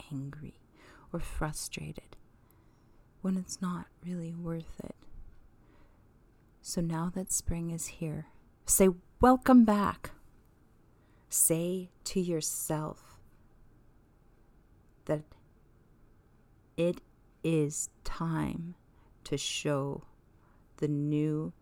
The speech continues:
and better you and strive every day. Work on goals.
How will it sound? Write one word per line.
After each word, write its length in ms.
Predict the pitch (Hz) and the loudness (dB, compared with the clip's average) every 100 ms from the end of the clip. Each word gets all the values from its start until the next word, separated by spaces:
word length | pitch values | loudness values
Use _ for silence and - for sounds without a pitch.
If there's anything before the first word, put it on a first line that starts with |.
| - | -8
and 320 | 156 143 135 | -4 -4 -4
better 360 | 135 127 139 127 165 - | -4 -4 -6 -10 -16 -16
you 260 | 135 127 123 - - - - - - - - | -12 -10 -12 -16 -18 -20 -20 -20 -20 -20 -8
and 200 | - 147 | -4 -2
strive 600 | - - 147 143 123 127 - - - | -2 -4 -4 -4 -6 -10 -16 -8 0
every 540 | 175 180 175 180 175 - - | 2 2 0 -2 -2 -4 -2
day. 360 | 160 151 139 - - - - - - | 2 2 0 -10 -20 -20 -20 -20 -4
Work 300 | 185 202 - | 2 2 2
on 280 | 202 190 185 | 0 0 0
goals. 640 | 160 143 131 - - - | 0 -2 -2 -6 -8 -10